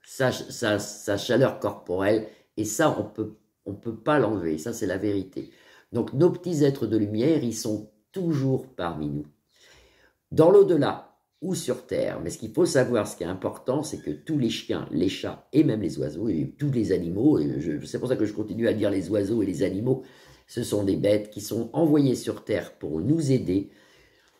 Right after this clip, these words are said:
dans la peine, surtout dans le chagrin, ils sont toujours présents, et même si on est malade, ils sont toujours là. Et au point de vue de la maladie, figurez-vous que dans les animaux, alors pas tous, hein, moi j'en ai eu beaucoup, donc j'ai pu voir certaines bêtes.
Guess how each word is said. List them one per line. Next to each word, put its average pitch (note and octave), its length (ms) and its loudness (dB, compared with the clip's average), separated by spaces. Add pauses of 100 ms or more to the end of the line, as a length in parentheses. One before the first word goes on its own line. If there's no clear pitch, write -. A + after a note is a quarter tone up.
dans D#3 280 4
la D#3 140 4
peine, C3 400 4
surtout G#2+ 360 -6
dans A#2 320 2
le E3 80 6
chagrin, A2+ 560 -2
ils - 100 -10
sont - 360 -8
toujours D3+ 380 2
présents, A2 380 2
et B2+ 120 4
même C#3+ 180 2
si C#3 140 -2
on A2 140 2
est G#2 100 4
malade, G2+ 420 2
ils F2+ 80 -6
sont E2 240 -10
toujours B2+ 360 -4
là. - 320 0 (420)
Et F#2+ 80 2
au G#2 120 4
point D#3 200 2
de E3 60 2
vue D#3+ 100 0
de C#3 60 0
la A2+ 100 2
maladie, F#2 400 0
figurez-vous A2+ 520 2
que F#2 120 -4
dans D#2 140 -2
les D2 240 -2
animaux, G2 360 0 (800)
alors C3 300 2
pas C#3+ 120 4
tous, A2 380 -4
hein, D2 120 -4
moi F#2+ 120 0
j'en A2 160 0
ai A#2 60 2
eu A#2 80 4
beaucoup, C3 440 0
donc A2 220 2
j'ai G2 140 2
pu A2+ 160 -6
voir A#2+ 640 2
certaines G#2 460 -4
bêtes. - 360 -4